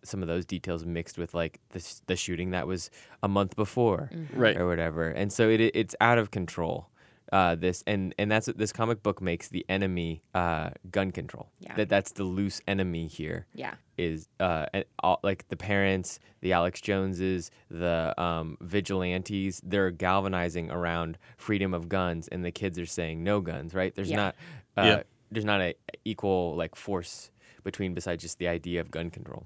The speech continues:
Speaker 3: Yeah.
Speaker 2: And this, this super group that gets powers, um, which I also thought it was kind of, well, I, it speaks to your point that this is gonna be a force. They, don't they talk about, like, an origin of, like, the Earth is gonna start fighting back, and to do that, it's weaponized some people.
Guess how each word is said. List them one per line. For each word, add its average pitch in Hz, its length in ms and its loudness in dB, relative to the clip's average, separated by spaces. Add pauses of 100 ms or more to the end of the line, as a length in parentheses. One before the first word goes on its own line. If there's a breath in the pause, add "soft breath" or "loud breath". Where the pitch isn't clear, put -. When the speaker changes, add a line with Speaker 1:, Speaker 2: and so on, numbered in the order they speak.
Speaker 3:
Yeah. 117 120 4
Speaker 2:
And 190 100 2
this, 185 160 -2
this 170 300 -4
super 196 400 -4
group 165 380 -2
that - 180 -6
gets - 420 -4 (520)
powers, 160 800 -2
um, 160 320 0
which 196 240 0
I 220 120 6
also 269 300 4
thought 214 200 6
it 143 40 2
was 180 140 0
kind 185 260 0
of, 180 160 0 (380 soft breath)
well, 185 200 6
I, 196 240 6
it 185 160 -2
speaks 220 320 -2
to 208 100 -2
your 180 140 4
point 180 280 -2
that 170 120 -4
this 170 220 -4
is 165 80 -6
gonna 165 200 -4
be 156 160 -2
a 147 60 -2
force. 156 400 -4
They, 180 120 -2
don't 185 240 0
they 208 100 -2
talk 196 220 -4
about, 175 240 0
like, 160 160 -4
an 156 80 -4
origin 165 680 -2 (340)
of, 170 220 0
like, 156 280 -2
the 160 160 0
Earth 160 220 0
is 165 120 -4
gonna 151 180 -4
start 139 260 -4
fighting 147 340 -4
back, 139 360 -2
and 151 200 -6
to - 160 -6
do 151 180 -4
that, 147 220 -2
it's 143 140 -8
weaponized 143 560 -4
some - 280 -8
people. 160 460 -6